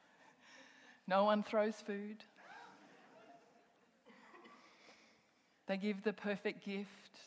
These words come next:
They do the hugs. They give the kisses. You know, that's what we see, right? And that's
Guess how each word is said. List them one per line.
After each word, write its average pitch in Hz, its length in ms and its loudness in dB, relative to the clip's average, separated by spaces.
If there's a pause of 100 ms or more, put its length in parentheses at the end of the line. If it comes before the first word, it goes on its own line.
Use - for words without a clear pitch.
They 196 120 6
do 208 200 0
the 202 100 4
hugs. 196 800 -2 (420)
They 202 120 0
give 196 180 -2
the 214 80 0
kisses. 208 520 -4 (140)
You 269 100 0
know, 359 140 8
that's 415 180 4
what 427 120 0
we 392 80 0
see, 392 240 2
right? 254 180 8 (1700)
And 302 80 6
that's 311 340 6